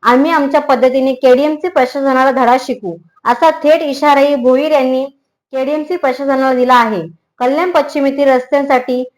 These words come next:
पन्नास कोटी रुपयांचा विकास निधी राज्याचे मुख्यमंत्री एकनाथ शिंदे आणि कल्याण लोकसभेचे खासदार डॉक्टर श्रीकांत शिंदे यांच्याकडे केलेल्या पाठपुराव्यानुसार लोकसभा निवडणुकीपूर्वी कल्याणातील रस्त्यांचे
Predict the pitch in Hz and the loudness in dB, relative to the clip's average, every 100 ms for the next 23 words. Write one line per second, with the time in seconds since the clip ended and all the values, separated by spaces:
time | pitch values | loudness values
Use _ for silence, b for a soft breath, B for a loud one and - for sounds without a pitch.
0 | _ - 254 302 349 320 277 269 262 269 | _ 0 2 2 0 0 2 2 0 2
1 | 254 254 262 254 262 - _ - 247 247 | 2 2 2 2 0 -8 _ -6 -2 2
2 | 330 330 285 277 262 226 269 277 294 269 | 2 0 -2 2 2 4 2 0 0 -2
3 | 262 302 277 269 269 240 269 302 349 320 | -2 -2 0 2 2 2 0 -2 -2 -2
4 | 254 233 247 247 _ - 233 277 285 269 | 0 2 0 -4 _ -4 0 0 2 2
5 | 269 349 339 285 285 269 262 285 285 240 | 4 2 4 2 2 0 2 -2 0 0
6 | 214 254 247 240 277 277 262 277 349 349 | 2 2 2 2 0 -2 -2 -2 -2 -2
7 | 294 254 247 254 - 247 262 269 294 285 | -2 2 2 2 -4 -4 -2 0 2 2
8 | 277 277 269 262 262 269 - - _ 254 | 2 2 4 4 4 2 -2 -18 _ 2
9 | 294 302 320 285 277 269 269 262 262 294 | 2 2 4 4 4 2 0 2 4 2
10 | 294 339 311 277 254 247 254 262 254 247 | 2 2 4 4 4 2 0 -2 -2 -2
11 | 254 254 _ _ - 262 311 339 320 294 | -2 -6 _ _ 0 4 4 2 0 0
12 | 277 277 269 269 262 | 0 0 0 2 0